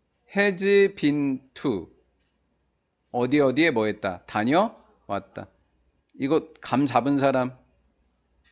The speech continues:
위에 거랑 밑에 거의 단어가 똑같이 생겼어. 근데 뜻이 달라. 얘는 뭐고? 다녀왔다. 얘는 가본 적 있다. 뜻이 두 개야. 음. 자, 현재 완료의 완료는 상당히 쉬워. 세 개밖에 없어서 그만.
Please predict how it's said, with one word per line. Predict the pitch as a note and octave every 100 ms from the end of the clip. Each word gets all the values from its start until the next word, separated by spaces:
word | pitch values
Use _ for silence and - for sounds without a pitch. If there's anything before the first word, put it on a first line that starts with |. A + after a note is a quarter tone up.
| _
위에 | B2 C3+ D#3+
거랑 | E3 D#3+ C3+
밑에 | B2 C3
거의 | C3+ C3+
단어가 | C3 A2 A2 A2
똑같이 | - C3+ C#3+ -
생겼어. | A2+ G2 F2+ - G2+ _ _ _ _ _ _ _ _ _ _ _ _
근데 | B2
뜻이 | B2+ F3 E3
달라. | A#2 F#2 F#2 G2 -
얘는 | B2+ C#3+
뭐고? | A#2+ A2+ G2+ F2 - _ _ _ _ _ _ _ -
다녀왔다. | A2+ A#2+ C3 G2+ - F#2+ F2 A2
얘는 | A2
가본 | G#2 A2+ G#2 G#2
적 | A2 G#3+ - - _ _ _
있다. | G#2 - _ F#2 - _ _ _ _ _ _ _ _ _ _
뜻이 | - D#3
두 | - A#2
개야. | A#2 G2+ B2+ - _ _ -
음. | F#2+ G2 - _ _ _ _ - - _ _ _ _ _ - -
자, | D#3+ D#3
현재 | E3 A#3+
완료의 | B3+ A#3+ A#3
완료는 | G#3 E3 F#3+ G3
상당히 | G3 A3 G#3+ G#3
쉬워. | G3 G#3 F3+
세 | F3+ G#3+
개밖에 | G#3 F3+ D3
없어서 | A#2 - G2+
그만. | G2 B2+ C3 C#3 D3 D#3